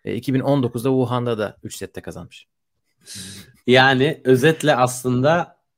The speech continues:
Speaker 2: istatistiksel olarak yakın geçmesi beklenen bir maç. Ben
Speaker 1: Aynen.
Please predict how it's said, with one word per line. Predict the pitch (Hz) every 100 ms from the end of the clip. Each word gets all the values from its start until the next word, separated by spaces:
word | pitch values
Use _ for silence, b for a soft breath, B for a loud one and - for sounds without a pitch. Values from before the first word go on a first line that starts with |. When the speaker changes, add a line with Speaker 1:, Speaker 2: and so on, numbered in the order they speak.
| -
Speaker 2:
istatistiksel | 127 147 127 - 127 156 139
olarak | 123 139 127
yakın | 131 143 151
geçmesi | 131 131 127 143
beklenen | 135 127 127 120 113
bir |
maç. | 104 147 - - _ _ _ _ _ _ _ _ _ _ _ _ _ _ _ _ -
Ben | 120 151 95
Speaker 1:
Aynen. | 95 87